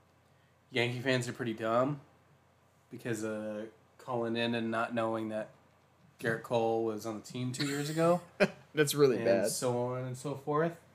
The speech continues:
Speaker 1: Um, I don't think there's ever a good time to throw things at a player. It's like you
Speaker 2: What good ever comes from that?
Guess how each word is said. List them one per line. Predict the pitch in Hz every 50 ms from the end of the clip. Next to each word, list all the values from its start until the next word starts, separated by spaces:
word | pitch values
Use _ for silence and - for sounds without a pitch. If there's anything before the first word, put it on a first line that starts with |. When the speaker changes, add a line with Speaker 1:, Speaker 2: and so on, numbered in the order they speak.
| _ _ _ _ _ _ _ _ _ _ _ _ _ _ -
Speaker 1:
Um, | 123 117 117 117 117 117 117 110 110 110 - - - - - - - - - _ _ _ _ _ _ _ _ _ - -
I | 135 151
don't | 160 170 180 170
think | 170 165 147
there's | 139 143 135 131 - - - -
ever | 143 135 131 135 139 131 127
a | 120 113
good | 117 123 120 117 117
time | - 120 120 117 113 117 117 113
to | 117 113
throw | - - - 117 107 107 113
things | - - - 131 123 117 107
at | 113 98
a |
player. | - - - - 107 104 107 110 117 120 123 123 - 135 - _ _ _ -
It's | 127 113 - -
like | 117 107 98 - -
you | 123 123 131 135 131 127 127 - - _ _ _ _ _ _ - - _ _ _ _ _ _ _ _ _ _ _ -
Speaker 2:
What | 160 151 151 170 180 175 - - - - 170 147
good | 147 156 147 143 143 - - -
ever | 120 127 120 113 110 110 104 104 101 95
comes | - 107 92 87 - -
from | - -
that? | - -